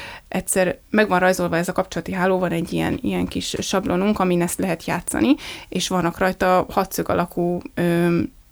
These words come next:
hát ilyen helyek, ahova be lehet helyezni a hatszög alakú képeket. És, ö, emlékszek egy olyan alkalomra, amikor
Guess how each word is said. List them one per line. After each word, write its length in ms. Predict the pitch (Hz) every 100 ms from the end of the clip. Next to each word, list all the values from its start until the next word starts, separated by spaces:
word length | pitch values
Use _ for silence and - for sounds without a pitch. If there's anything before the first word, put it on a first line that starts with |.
| - -
hát 240 | 196 180 -
ilyen 220 | 175 180
helyek, 420 | - 185 170 175
ahova 240 | 185 185 190
be 100 | 185
lehet 220 | 160 -
helyezni 340 | 175 156 170
a 40 | 175
hatszög 360 | 175 - -
alakú 300 | - - -
képeket. 580 | - - - - - - - - - -
És, 240 | 190 180
ö, 140 | 202 185
emlékszek 500 | - 196 180 - 185
egy 120 | 185 190
olyan 160 | 180
alkalomra, 600 | 175 180 190 170 175 175
amikor 680 | - 190 190 - 180 180